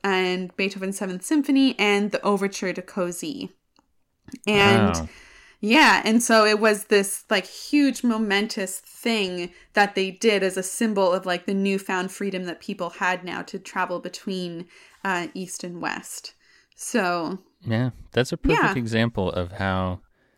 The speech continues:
Speaker 2: you know, art unites people and art adapts. And, uh, yeah, I think it's important to remember that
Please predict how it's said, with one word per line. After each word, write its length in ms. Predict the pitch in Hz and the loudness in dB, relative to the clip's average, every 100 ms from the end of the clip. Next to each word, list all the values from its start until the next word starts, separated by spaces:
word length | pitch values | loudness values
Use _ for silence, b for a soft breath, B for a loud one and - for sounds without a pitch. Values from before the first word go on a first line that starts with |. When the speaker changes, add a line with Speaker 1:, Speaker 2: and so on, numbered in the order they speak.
| _ _ _ | _ _ _
Speaker 2:
you 140 | 104 | -2
know, 280 | 95 87 - | 0 -2 -2
art 300 | - 104 110 _ _ _ _ _ _ | 0 2 0 _ _ _ _ _ _
unites 420 | 95 95 131 127 | -4 0 0 -2
people 600 | - 123 - 117 113 107 _ _ _ | -6 -6 -2 -2 -2 -6 _ _ _
and 160 | 98 87 | -10 -8
art 260 | 101 90 - | -4 -4 -6
adapts. 840 | - 87 98 113 110 - - - _ _ _ _ _ _ _ _ | -10 -6 0 0 0 -6 -18 -20 _ _ _ _ _ _ _ _
And, 440 | 107 95 90 90 85 - | -8 -6 -6 -8 -10 -6
uh, 360 | 87 85 82 82 _ _ _ _ _ - | -4 -2 -4 -8 _ _ _ _ _ -8
yeah, 160 | 131 - | -6 -4
I 60 | |
think 140 | 92 104 | -4 -4
it's 120 | 98 | -6
important 380 | 92 - 90 95 | -6 -6 -4 -6
to 120 | - | -4
remember 340 | 87 92 92 82 | -4 -2 -2 -4
that 200 | 85 | -4